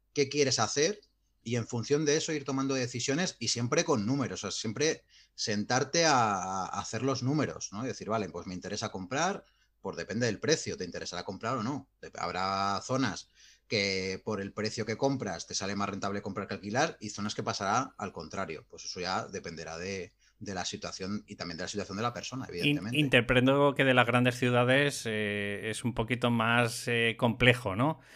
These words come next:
Speaker 2: Porque a lo mejor, hombre, si me estás hablando de un pueblo o me estás hablando de una pequeña ciudad,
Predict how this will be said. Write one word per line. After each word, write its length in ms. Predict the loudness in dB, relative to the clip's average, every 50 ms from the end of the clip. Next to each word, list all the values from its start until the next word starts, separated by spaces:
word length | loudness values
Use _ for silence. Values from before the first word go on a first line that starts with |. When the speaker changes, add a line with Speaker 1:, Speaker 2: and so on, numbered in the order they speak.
| -20 -20 -10 _
Speaker 2:
Porque 260 | -4 -4 0 2 2
a 60 | 2
lo 80 | 2 2
mejor, 280 | 0 0 2 2 4 4
hombre, 280 | 4 4 4 4 2
si 80 | 0 -2
me 80 | -4
estás 220 | -2 0 0 2 4
hablando 260 | 4 6 6 6 4
de 80 | 4 2
un 120 | 2 4
pueblo 280 | 6 6 6 6 6 4
o 40 | 2
me 80 | 2
estás 180 | 0 -2 -2 0
hablando 280 | 2 2 2 4 2 2
de 40 |
una 160 | 4 2 2 2
pequeña 380 | 2 2 2 2 2 2 0
ciudad, 560 | 0 0 2 4 6 8 8 8 6 4 0